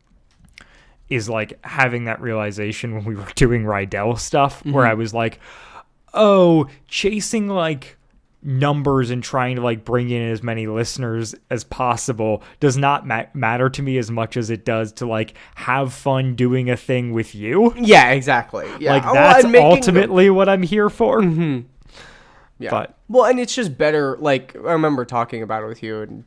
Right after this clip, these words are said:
Speaker 2: just being like, "I think it's just better content when we're both enjoying it and we're not, like, just rolling our eyes through it the whole time." Whereas, you know, yeah, we, we definitely probably should and could to, as far as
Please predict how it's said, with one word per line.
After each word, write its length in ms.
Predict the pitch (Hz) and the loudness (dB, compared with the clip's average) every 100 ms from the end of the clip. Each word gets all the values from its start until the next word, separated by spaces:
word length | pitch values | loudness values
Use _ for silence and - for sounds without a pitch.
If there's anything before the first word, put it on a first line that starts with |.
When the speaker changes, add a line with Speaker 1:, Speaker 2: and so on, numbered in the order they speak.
| - | -20
Speaker 2:
just 160 | - | -14
being 140 | - 120 | -10 -6
like, 200 | 107 - | -6 -4
"I 80 | 208 | -2
think 180 | 302 | 0
it's 120 | 240 - | 0 -2
just 200 | 123 107 | -10 -2
better 260 | 135 135 | 0 0
content 540 | - 131 131 131 123 107 | -2 -2 -2 -2 -6 -6
when 160 | 120 | -8
we're 120 | 120 120 | -6 -4
both 320 | 123 123 127 | -2 -2 -2
enjoying 500 | 117 120 123 127 117 | -6 -4 -2 -2 -2
it 140 | 113 | -6
and 80 | 113 | -6
we're 100 | 117 | -8
not, 400 | 113 117 113 110 | -6 -4 -6 -6
like, 280 | 123 120 123 | -8 -8 -10
just 180 | 131 - | -14 -12
rolling 480 | 120 123 131 127 120 | -4 0 2 0 -2
our 180 | 117 113 | -4 -4
eyes 320 | 113 127 123 | -4 -4 -6
through 240 | - 120 113 | -10 -10 -10
it 120 | - | -10
the 80 | 117 | -8
whole 180 | 117 110 | -8 -10
time." 460 | 123 110 104 104 - _ _ _ _ | -10 -10 -10 -14 -20 _ _ _ _
Whereas, 520 | 131 139 123 120 - - | -2 -2 -2 -8 -14 -6
you 180 | 156 | -2
know, 200 | 123 110 - | -2 -4 -4
yeah, 200 | 202 117 | 2 2
we, 280 | 147 131 101 - _ _ _ _ _ _ 127 | 2 0 -4 -20 _ _ _ _ _ _ -10
we 160 | 120 | -8
definitely 720 | 120 - 156 156 139 135 131 | -6 2 2 2 -2 -2 -2
probably 560 | 127 131 127 127 117 117 | -2 4 4 2 -4 -6
should 440 | - 147 139 123 | -6 -4 -2 -2
and 220 | 120 117 120 | -6 -10 -6
could 480 | 135 131 117 117 - | -4 -2 -4 -8 -6
to, 260 | 117 110 - | -6 -6 -8
as 180 | 139 - | -8 -4
far 180 | 131 | -2
as 180 | 123 120 | -2 -8